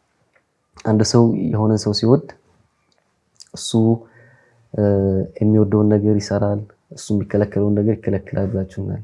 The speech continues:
በተለይ ወጣቱ ደግሞ በአሁን ጊዜ በደንብ ይታወቃል። ተመልካቾችም፣ እ፣ ቅርብ የሆነ ነገር ነው ለተመልካቾቻችንም።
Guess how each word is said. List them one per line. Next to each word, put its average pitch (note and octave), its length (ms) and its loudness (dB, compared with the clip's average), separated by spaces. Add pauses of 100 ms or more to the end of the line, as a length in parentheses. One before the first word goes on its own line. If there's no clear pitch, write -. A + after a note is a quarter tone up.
(640)
በተለይ A#2+ 320 4
ወጣቱ G#2+ 420 2
ደግሞ G#2 240 4
በአሁን G#2 300 2
ጊዜ G#2 180 0 (260)
በደንብ G#2+ 440 0
ይታወቃል። G#2 640 0
ተመልካቾችም፣ G2+ 720 -4 (840)
እ፣ - 60 -10 (320)
ቅርብ C3 360 6
የሆነ G#2+ 380 6
ነገር G2 240 0
ነው G2+ 100 -2
ለተመልካቾቻችንም። G#2 1000 -4